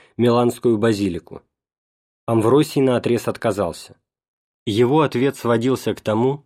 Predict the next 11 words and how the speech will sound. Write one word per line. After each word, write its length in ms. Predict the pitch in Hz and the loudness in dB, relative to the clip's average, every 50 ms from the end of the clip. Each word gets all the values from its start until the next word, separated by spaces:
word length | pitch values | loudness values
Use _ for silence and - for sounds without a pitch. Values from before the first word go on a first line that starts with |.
| _ _ _ | _ _ _
что 260 | - - - - 135 | -20 -8 -4 -2 -2
собственность 680 | 123 - - 143 120 - - - 120 117 113 107 90 92 | 0 0 0 -2 -2 -2 -4 -2 0 0 0 -2 -2 -2
Бога 400 | 90 127 147 143 139 147 135 - - _ _ | 0 2 2 2 2 0 -4 -4 -10 _ _
не 160 | - 120 127 127 | 0 2 2 4
подлежит 540 | - 131 117 110 113 110 101 120 139 - | 2 2 2 2 2 2 2 2 0 0
распоряжениям 840 | 123 120 - - - 110 110 104 92 104 117 120 120 120 117 120 - | -2 -4 -2 -2 0 0 2 2 2 2 2 2 2 2 2 0 0
императора, 720 | - 117 110 - 120 113 110 101 90 - 92 82 - 76 _ _ _ _ _ _ _ _ _ _ _ _ _ _ _ _ | 0 0 0 2 0 0 0 0 -2 -4 -8 -12 -12 -14 _ _ _ _ _ _ _ _ _ _ _ _ _ _ _ _
что 300 | - - - - 135 123 | -18 -6 -2 2 2 2
в 80 | 107 101 | 2 2
вопросах 560 | 117 120 117 - 139 135 - - 123 - - | 0 0 0 0 -2 -2 -2 -4 -6 -6 -4
веры 420 | 104 101 123 143 147 147 139 127 | 0 2 2 2 2 0 -2 -4